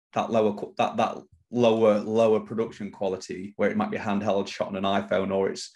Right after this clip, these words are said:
like me and you talking. But that's a lot more acceptable these days. And I don't see that as a, as a bad thing, 'cause it means more people can be using video to, to achieve whatever objectives they set out. And obviously there's still very much a,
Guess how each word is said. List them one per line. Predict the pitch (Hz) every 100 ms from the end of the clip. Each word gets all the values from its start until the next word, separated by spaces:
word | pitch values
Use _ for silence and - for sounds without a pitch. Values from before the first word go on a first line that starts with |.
| _ _ _
like | 101 104
me | 107
and | 98
you | 101 110
talking. | 104 95 92 - - - _ _ _
But | 120
that's | -
a | 120
lot | 120 117
more | 113
acceptable | 107 - 120 - - 98 87 - _ _ _ _
these | - 92 90
days. | 95 -
And | 107
I |
don't | 113 113
see | -
that | 101 98
as | 101 104
a, | 95 - -
as | 101
a |
bad | 95 110 113
thing, | 104 95
'cause | -
it | - - -
means | 117 113 104
more | 113 107
people | 123 113 98
can | 107
be | 101
using | 101 104 98
video | 110 98 95 - - _ _ _ _ _ _ _ _ _ _ _ _ _ _ -
to, | 127
to | - 110
achieve | 98 107
whatever | 107 104 101
objectives | 98 110 - 104 98
they |
set | 95 95 -
out. | - - -
And | 95 - _ _ -
obviously | 98 98
there's | 95 -
still | 123 110
very | 110 98
much | 98 104
a, | 107